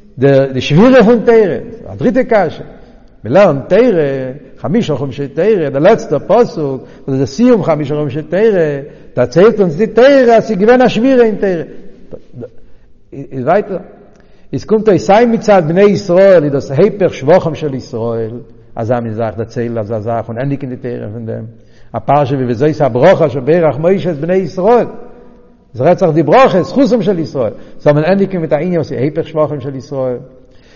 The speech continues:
עס איז היפך שבחים, און, און איך האב דאס די שבחים של משה רבינו. דארף איך אין דעם, דאס איך אויסברענגען, די גרעסטע שבחים של משה רבינו. און שבחים של תורה, שבירת התורה, דאס איז שבחים של תורה.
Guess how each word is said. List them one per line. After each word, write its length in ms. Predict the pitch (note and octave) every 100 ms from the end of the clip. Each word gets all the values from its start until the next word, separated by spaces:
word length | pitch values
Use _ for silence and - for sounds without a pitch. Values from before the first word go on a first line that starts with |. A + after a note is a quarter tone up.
| _
עס 100 | -
איז 140 | D#3 G3+
היפך 240 | A#3 G#3+
שבחים, 440 | - G3+ D3+ - - - - -
און, 140 | D#3+
און 220 | E3+ D#3+
איך 220 | F3+ G#3+ G3+
האב 120 | F#3
דאס 240 | E3+ D#3
די 80 | D3+
שבחים 340 | C3 F#3 F3+
של 100 | E3
משה 300 | D#3 D#3 D3+ A#2+
רבינו. 520 | A2 D3 G3 F3+ D#3+ D3+ - - - - -
דארף 180 | C#3 E3+
איך 100 | -
אין 120 | D#3 C#3
דעם, 180 | E3
דאס 120 | F3 C#3
איך 80 |
אויסברענגען, 420 | D3+ F3 E3 D#3+ D3
די 60 |
גרעסטע 400 | B2 C#3+ E3+ D3
שבחים 280 | G2 D3+ D3
של 80 | C#3
משה 220 | C#3 A#2+
רבינו. 460 | A2 A2+ F#3 E3+ C#3 - - -
און 140 | D3 B2+
שבחים 360 | - D#3+ E3
של 180 | C3+ B2
תורה, 500 | A2 E3 A#3+ G#3+ D3+ G#2+ - - - -
שבירת 460 | - C4+ C4+ G3
התורה, 400 | A3 E3 E3 B2+ - - -
דאס 160 | D3+ D3+
איז 60 | D3+
שבחים 340 | D#3+ A#2 C#3+
של 140 | A#2
תורה. 340 | A2 E3+ F#3+